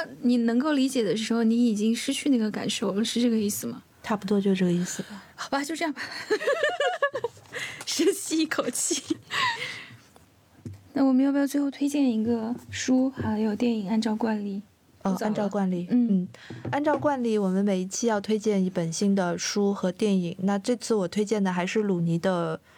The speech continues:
Speaker 2: 上一本书好了，就是聊天记录。因为《聊天记录》这个书跟正常人还是有很大的不同的，虽然是同一个作者在同一个时期内写的作品。我觉得《聊天记录》可能感兴趣的人会更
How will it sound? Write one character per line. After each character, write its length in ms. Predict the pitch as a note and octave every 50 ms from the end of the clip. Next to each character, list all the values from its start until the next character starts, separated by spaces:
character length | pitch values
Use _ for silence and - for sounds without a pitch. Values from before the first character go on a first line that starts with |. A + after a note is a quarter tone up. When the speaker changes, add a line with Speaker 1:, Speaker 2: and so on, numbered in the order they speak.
| - - - -
Speaker 2:
上 220 | - - D4 C4+ A#3+
一 60 | G#3+
本 160 | F#3+ D#3+ -
书 160 | - - -
好 160 | F3 E3+ F3
了， 80 | E3+ - - - _ _ -
就 140 | - G#3+ G3+
是 200 | - - F#3+ E3+
聊 160 | E3 E3 E3
天 180 | - A#3 A#3+
记 140 | A#3+ - C#4
录。 200 | B3+ C4 B3 - - - - - - - - -
因 120 | A#3+ A#3+
为 80 | A#3+ A#3
《聊 160 | G#3 F#3+ G3+
天 160 | G3+ C4+ C#4
记 140 | C#4 - D4+
录》 160 | D4 D4 C#4
这 120 | B3 B3+ B3
个 140 | A3+ G#3+
书 380 | G#3+ G#3+ - - A#3 A#3 A#3 A#3
跟 640 | A#3 - A#3+ A#3+ A#3+ A#3+ A#3+ A#3+ A#3+ A#3+ A#3 A3+ A3+ - - -
正 160 | - - C4+ A#3+
常 220 | G#3 G#3 F#3+ G3
人 340 | F#3+ F3 F3 E3+ F3 F3+ F#3+ - - - - - - -
还 140 | - G3+
是 120 | A3 - D#4
有 120 | C4+ B3
很 140 | B3+ A3 E3+
大 120 | F3+ F#3+
的 80 | G3+ G3
不 120 | G3 -
同 260 | G#3+ F#3 F3 E3 D3+ D#3
的， 140 | F3+ E3+
虽 160 | F3 - A3 G#3+
然 160 | F#3+ F3 F#3
是 120 | - G#3+
同 240 | G3 E3+ E3 F3 F3
一 80 | F#3 G3+
个 140 | G3+ A3
作 180 | G#3 - A3+ G3+
者 220 | F3 - E3+ E3
在 220 | D#3+ - G3+ F#3 F3+
同 200 | - - F3 F3+
一 80 | G3
个 140 | G#3 - A3
时 220 | G3 - - F3+ F3
期 180 | - - - A3
内 140 | A#3 A3
写 180 | G3 - - D#3+
的 140 | E3+ D#3 D#3
作 180 | - - F3+
品。 220 | E3+ - - - - - _ - - - - - - - - -
我 100 | G#3+ F#3
觉 160 | - G#3 G#3+
得 80 | B3+ C4+
《聊 160 | A#3+ A3+ A#3
天 200 | A#3+ C#4 C#4 C#4
记 120 | - D4+
录》 120 | C#4 B3+ A#3
可 140 | A#3+ - F#3+
能 360 | E3+ E3 E3 F3 F#3+ G3+ G#3
感 220 | - G3+ E3 D#3+
兴 160 | F#3+ D4 C#4+
趣 120 | C#4+ - C4+
的 120 | A#3+ A3+
人 160 | G3+ G3 G3+
会 120 | A3 B3+ B3
更 360 | B3 - D4+ B3+ A3 G3+ F#3